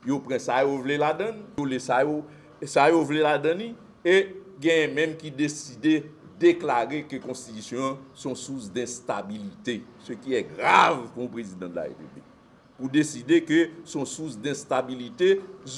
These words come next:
outils qui baillent orientation en un pays. Il y a un problème dirigeant, des dirigeants corrompus, des dirigeants incompétents, des dirigeants qui pas décidé respecter les lois, les règles, qui pas dé-, dé-, décidé respecter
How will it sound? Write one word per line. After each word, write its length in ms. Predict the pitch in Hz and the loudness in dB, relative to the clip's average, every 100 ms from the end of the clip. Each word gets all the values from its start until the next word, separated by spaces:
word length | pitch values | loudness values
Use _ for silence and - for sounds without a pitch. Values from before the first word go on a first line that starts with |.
| 190 | -8
outils 460 | 175 - 202 214 | -8 -10 -6 -6
qui 200 | 202 190 | -6 -8
baillent 360 | 139 156 165 165 | 0 4 4 4
orientation 760 | 160 139 135 127 113 - 127 123 | 0 -2 -2 -2 -2 -2 -6 -6
en 220 | 120 101 | -8 -6
un 60 | 90 | -8
pays. 200 | - 71 69 - | -8 -14 -14 -4
Il 160 | 226 269 | -2 6
y 80 | 247 | 6
a 60 | |
un 20 | |
problème 420 | 247 240 240 240 226 | 10 8 10 8 8
dirigeant, 440 | 240 247 208 247 | 2 2 4 4
des 160 | 226 214 | 6 6
dirigeants 360 | 190 208 180 185 | 4 0 0 0
corrompus, 560 | 190 185 180 240 285 - - - - | 2 2 2 -2 -4 -6 -18 -14 2
des 140 | 175 | 2
dirigeants 420 | 180 214 175 175 175 | 4 -2 2 2 2
incompétents, 600 | 185 175 170 156 214 233 - - - | -2 -2 0 0 2 0 -6 -20 -4
des 120 | 170 160 | 0 0
dirigeants 480 | 190 170 151 196 196 - | 0 -4 0 0 0 -6
qui 180 | 202 202 - | -6 -8 -2
pas 220 | 214 202 | 4 6
décidé 800 | 151 - 180 180 - 160 165 180 | 4 4 4 4 -4 -10 0 2
respecter 840 | 160 131 160 - - 156 - 170 170 | 2 0 -2 -4 -6 -6 -4 0 0
les 180 | 147 143 | 2 0
lois, 400 | 117 123 151 156 | 0 4 4 6
les 220 | 147 123 | 4 2
règles, 480 | 123 160 170 143 - - - - - - | 4 4 4 -2 -8 -10 -20 -20 -18 -4
qui 120 | 240 | -4
pas 260 | - 214 202 | 8 10 10
dé-, 240 | 220 202 175 | 6 -8 -2
dé-, 240 | 196 202 - 151 | -2 -2 -8 -4
décidé 460 | 202 - 190 208 | -2 -2 -2 2
respecter 680 | 202 196 196 - 175 - 190 | 4 4 0 0 -2 2 0